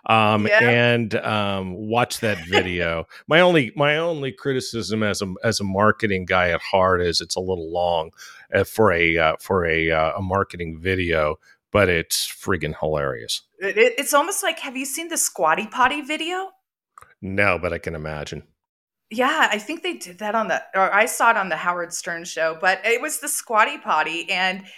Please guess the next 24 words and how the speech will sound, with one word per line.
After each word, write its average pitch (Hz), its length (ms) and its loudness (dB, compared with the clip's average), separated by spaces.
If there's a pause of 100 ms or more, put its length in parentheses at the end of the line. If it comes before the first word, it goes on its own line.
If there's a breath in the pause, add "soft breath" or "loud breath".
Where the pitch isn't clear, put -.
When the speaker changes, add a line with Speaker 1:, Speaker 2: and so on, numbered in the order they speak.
(200 loud breath)
Speaker 2:
it 240 300 4
was, 196 500 0 (140)
like, 170 320 -2
just 170 220 -14
classic 147 500 -4
hilarious. 143 500 -4
It's 165 160 -12
really 175 260 -2
long 147 280 0
like 135 220 -6
that 123 200 -6
too, 156 360 -10
but 156 240 0 (340)
Speaker 1:
Mm. 82 220 2 (320)
Speaker 2:
yeah, 247 300 4
so - 180 -6
that 294 320 2
product, 262 440 0
I 240 120 0
would 233 100 -4
have 254 220 -2
to - 80 -16
say, 202 380 -4
because 247 540 -2